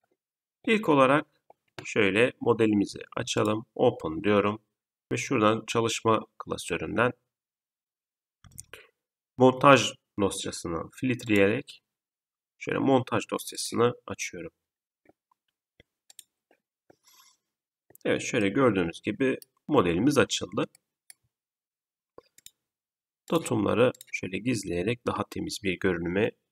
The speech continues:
elde ediyorum. Şimdi ilk olarak bu mekanizmamızı bir tanıyalım. Bu mekanizmamız aslında, eee, şuradaki kolun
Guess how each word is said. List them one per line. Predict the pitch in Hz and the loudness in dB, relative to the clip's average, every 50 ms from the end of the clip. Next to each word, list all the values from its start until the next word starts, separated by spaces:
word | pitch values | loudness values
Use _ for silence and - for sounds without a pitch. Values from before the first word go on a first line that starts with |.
| - | -4
elde | 104 101 87 82 87 110 110 98 | -2 -2 -2 0 0 0 0 0
ediyorum. | 85 82 85 - - _ _ _ _ _ - - - - _ - _ _ _ _ - | 0 -2 -6 -10 -10 _ _ _ _ _ -20 -20 -20 -20 _ -20 _ _ _ _ -6
Şimdi | - - 240 220 190 170 165 170 165 - _ _ _ _ - | 0 0 2 2 4 4 2 2 0 -4 _ _ _ _ 0
ilk | 208 190 170 175 - | 0 0 2 2 2
olarak | 101 98 98 95 127 - - - _ _ _ _ - | 4 4 4 4 2 -2 -4 -8 _ _ _ _ -2
bu | - 139 143 143 135 - - _ | 2 4 4 4 4 2 -2 _
mekanizmamızı | - 123 113 120 - 101 95 90 85 87 87 85 85 - - - - - | -2 -2 -2 -2 -2 -4 -2 -4 -4 -6 -6 -6 -8 -8 -12 -12 -12 -12
bir | - - | -14 -10
tanıyalım. | - - 139 131 120 110 101 95 101 101 _ _ _ _ _ _ - | -4 -4 -2 0 2 2 2 0 -2 -6 _ _ _ _ _ _ 0
Bu | 196 185 | 0 2
mekanizmamız | 185 165 156 - 156 151 151 143 139 131 123 131 135 - 120 | 2 2 2 4 4 4 4 4 4 2 0 0 -2 -6 -8
aslında, | - - - - 110 107 107 117 127 147 - _ _ _ _ _ _ _ _ _ _ _ _ _ - | -6 -4 -2 0 0 0 2 0 -2 -4 -6 _ _ _ _ _ _ _ _ _ _ _ _ _ -4
eee, | 110 107 104 101 101 101 101 101 98 98 92 | 0 2 4 4 6 6 4 4 2 0 -2
şuradaki | - - - - 110 101 95 - - 120 - | -6 -8 -6 -6 -4 -6 -6 -6 -8 -12 -8
kolun | - - 110 104 107 113 156 147 | -2 0 2 4 4 2 2 -2